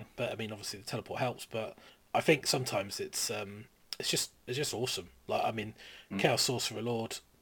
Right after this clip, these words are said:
Speaker 1: big fan. I mean, I used to like this guy back when you had Saul and, and, you know, I was running the Wild West
Speaker 2: Yeah.
Speaker 1: with my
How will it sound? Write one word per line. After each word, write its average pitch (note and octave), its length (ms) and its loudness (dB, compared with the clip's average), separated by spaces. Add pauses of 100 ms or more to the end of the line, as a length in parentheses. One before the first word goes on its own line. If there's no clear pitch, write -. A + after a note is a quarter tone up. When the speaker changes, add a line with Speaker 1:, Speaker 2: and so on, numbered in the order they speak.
Speaker 1:
big A2+ 200 2
fan. A2+ 480 -2
I - 60 -12
mean, A2+ 140 0
I B2+ 60 4
used C3 200 4
to A2 80 -4
like G#2+ 220 2
this G#2 160 -2
guy - 400 0 (400)
back - 320 4
when A2 160 -2
you G#2+ 80 0
had G2 100 -2
Saul G#2+ 640 2
and, G2 320 -8
and, G2+ 220 -10
you G2+ 80 -6
know, G2+ 80 -4
I - 20 -2
was G2+ 160 -6
running G#2 260 -6
the G#2 80 -6
Wild G#2 300 0
West G#2 320 2
Speaker 2:
Yeah. F#2+ 120 -6
Speaker 1:
with G2 60 -8
my G#2 300 -4